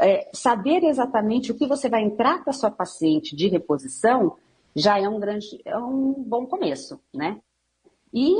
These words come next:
lógico, que aí a gente tem que abrir a mente e saber que tem estudos novos pra tudo isso, né? Então, você tem que sair e ir atrás, realmente, dos estudos que a gente tem hoje em dia e que a gente pode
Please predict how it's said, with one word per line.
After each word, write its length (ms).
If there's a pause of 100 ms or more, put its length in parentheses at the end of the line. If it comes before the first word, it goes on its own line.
(180)
lógico, 560
que 160
aí 180
a 60
gente 300
tem 200
que 240
abrir 640
a 120
mente 480
e 20
saber 380
que 140
tem 260
estudos 420
novos 400
pra 140
tudo 240
isso, 420 (160)
né? 180
Então, 180
você 140
tem 220
que 80
sair 400 (320)
e 200
ir 140
atrás, 720
realmente, 440
dos 180
estudos 320
que 80
a 40
gente 260
tem 200
hoje 140
em 80
dia 320 (180)
e 100
que 100
a 40
gente 200
pode 360